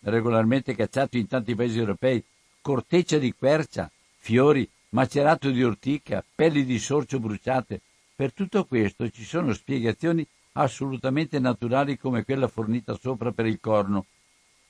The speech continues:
e non lo fa-, e non la faccio più lunga. Se qualcosa mi scandalizza è il servizio della nostra T V,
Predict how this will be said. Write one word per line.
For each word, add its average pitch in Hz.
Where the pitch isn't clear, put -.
e 107
non 123
lo 117
fa-, 123
e 120
non 131
la 127
faccio 117
più 101
lunga. 87
Se 190
qualcosa 127
mi 113
scandalizza 104
è -
il 127
servizio 131
della 113
nostra 110
T 117
V, 120